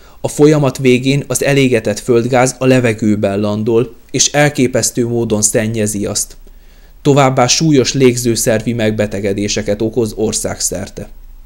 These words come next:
A harmadik indok.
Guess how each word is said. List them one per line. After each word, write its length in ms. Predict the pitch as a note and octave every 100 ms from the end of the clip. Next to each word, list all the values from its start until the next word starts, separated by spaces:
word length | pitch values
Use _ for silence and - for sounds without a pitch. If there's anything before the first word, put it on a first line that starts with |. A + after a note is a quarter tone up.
| - - - - - - - - - - - - - -
A 60 |
harmadik 500 | D3+ D3+ C3+ A#2 G#2+
indok. 340 | G2+ G2 -